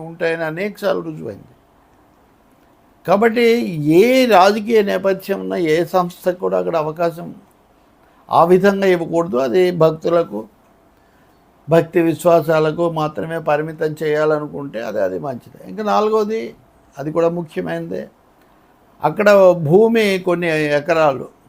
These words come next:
ఒక హోటల్ కట్టడానికి ఇచ్చారు. చంద్రబాబు నాయుడు అక్కడ దేవాస్థ-, దే-, దేవభూమి ఏదో ఇట్లాంటిది అనే ఒక ప్రాజెక్ట్ పెంచాలనుకుంటే జగన్ దానికి వేరే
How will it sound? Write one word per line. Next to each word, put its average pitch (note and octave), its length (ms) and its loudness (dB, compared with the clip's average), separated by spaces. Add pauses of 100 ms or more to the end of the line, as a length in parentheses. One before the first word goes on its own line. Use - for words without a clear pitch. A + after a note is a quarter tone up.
(1300)
ఒక C#3 100 -8 (160)
హోటల్ G#3 360 4 (100)
కట్టడానికి F3+ 560 -2
ఇచ్చారు. D#3+ 280 -4 (120)
చంద్రబాబు E3 520 2
నాయుడు E3 240 0
అక్కడ D#3 160 -6 (140)
దేవాస్థ-, D3+ 580 -2 (260)
దే-, C3 400 -2 (120)
దేవభూమి D#3 580 2 (100)
ఏదో C#3+ 120 -4 (100)
ఇట్లాంటిది C3+ 540 -6 (1400)
అనే F#3 140 4 (100)
ఒక E3+ 180 4
ప్రాజెక్ట్ F3 520 4
పెంచాలనుకుంటే E3+ 800 0 (140)
జగన్ D3+ 320 -2
దానికి D#3 320 -4 (120)
వేరే D3+ 220 0